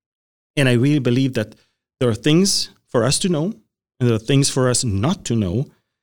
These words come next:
And what we need to do, instead of trying to find out what is, what are the things that we don't know, is to be patient, to have endurance and perseverance, and to wait.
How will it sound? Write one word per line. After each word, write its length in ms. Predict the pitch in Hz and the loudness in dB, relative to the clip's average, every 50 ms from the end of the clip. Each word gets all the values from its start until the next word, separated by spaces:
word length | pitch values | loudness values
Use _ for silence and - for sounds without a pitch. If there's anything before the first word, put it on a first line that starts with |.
| _ _ _ _ _ _ - | _ _ _ _ _ _ -2
And 280 | 135 131 127 123 120 | 0 2 2 2 2
what 180 | 139 151 - - | 2 0 0 0
we 100 | 120 120 | 2 2
need 300 | 120 139 208 277 277 - | 4 4 4 2 2 0
to 80 | 165 | -2
do, 300 | 131 117 127 123 120 123 | -2 0 0 0 0 0
instead 340 | 117 117 117 - - 160 151 | 0 0 0 0 0 0 0
of 100 | 131 117 | -2 -2
trying 240 | - - 156 156 147 | -2 -2 -2 0 0
to 100 | 131 120 | -2 -2
find 240 | - - 143 143 139 | -2 0 0 0 0
out 200 | 139 127 117 - | 0 0 -2 0
what 200 | 139 151 151 147 | 0 0 0 0
is, 240 | 143 135 117 - - - - | 0 -2 -4 -6 -8 -10 -8
what 260 | 131 143 165 175 170 | 0 0 2 4 2
are 60 | 156 | 2
the 80 | 120 - | 2 2
things 180 | - 151 143 | 2 2 2
that 80 | 123 107 | 2 0
we 120 | 95 101 | -2 -2
don't 260 | 92 127 190 254 254 | 0 2 2 4 2
know, 280 | 170 107 101 107 117 117 - _ _ _ _ _ _ - | 2 0 -2 -4 -6 -8 -12 _ _ _ _ _ _ -2
is 240 | 139 139 135 131 - | 0 0 0 -2 -4
to 440 | - - 143 123 117 117 113 - - _ _ _ _ _ _ | -2 -2 0 0 0 -2 -4 -8 -12 _ _ _ _ _ _
be 380 | - 127 120 113 110 110 - - _ _ _ _ _ _ _ _ _ _ _ _ | 0 0 2 2 0 -4 -8 -12 _ _ _ _ _ _ _ _ _ _ _ _
patient, 500 | - 156 160 165 - - 165 175 185 185 - _ _ _ _ _ _ _ _ _ _ _ _ _ | 0 2 2 2 0 -2 -2 -2 -4 -6 -10 _ _ _ _ _ _ _ _ _ _ _ _ _
to 60 | 127 113 | -2 0
have 180 | 113 113 110 | 0 0 0
endurance 500 | 107 104 101 123 131 131 131 131 123 - | 0 0 0 0 0 0 0 -2 -2 -4
and 120 | 113 107 - | -6 -6 -6
perseverance, 760 | - 113 107 - 120 107 113 113 110 110 104 104 - - - _ _ _ _ _ _ _ _ _ _ _ | -6 -6 -4 -4 -4 -2 -2 -2 -2 -2 -4 -6 -8 -12 -16 _ _ _ _ _ _ _ _ _ _ _
and 280 | 117 113 110 110 107 110 | 0 0 0 0 -2 -4
to 280 | - - 98 87 87 90 _ | -6 -8 -8 -8 -10 -14 _
wait. 520 | - 143 143 117 107 - - - - - | -2 0 0 0 0 -4 -10 -16 -16 -16